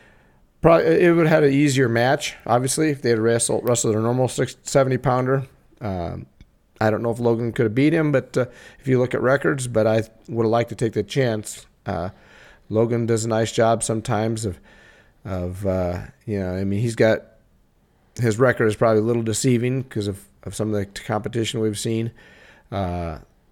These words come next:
and so I like to take that chance, but, um, and that's why maybe we should have moved Connor Brecht up at se-, at sixty just to force them to keep Hunsley down. And,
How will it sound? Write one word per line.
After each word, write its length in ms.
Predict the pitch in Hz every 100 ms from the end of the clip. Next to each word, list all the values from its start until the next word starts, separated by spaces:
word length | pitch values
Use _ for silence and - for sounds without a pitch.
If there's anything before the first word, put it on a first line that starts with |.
| _
and 300 | - 98 92
so 200 | - 104
I 80 | 101
like 260 | 104 107 107
to 80 | 104
take 200 | 107 104
that 200 | 101 -
chance, 380 | 113 101 104
but, 280 | - - - - - - - - _ _ _
um, 400 | 101 90 90 87 92
and 120 | 123 151
that's 180 | 147
why 120 | 151 147
maybe 280 | 143 135
we 140 | 131 123
should 140 | 139
have 80 | 123
moved 300 | 120 110 - _ _ _ _ _ _ - -
Connor 220 | - 117
Brecht 340 | 98 110 101 -
up 180 | 95 90
at 160 | 82 _
se-, 360 | - - 120 -
at 120 | 104 -
sixty 540 | - 113 - 101 101
just 280 | 104 120 -
to 160 | 98 -
force 380 | - 139 135 -
them 240 | 120 110 104
to 60 |
keep 260 | 95 123 98
Hunsley 380 | 117 107 107 101
down. 440 | 101 92 90
And, 80 | 85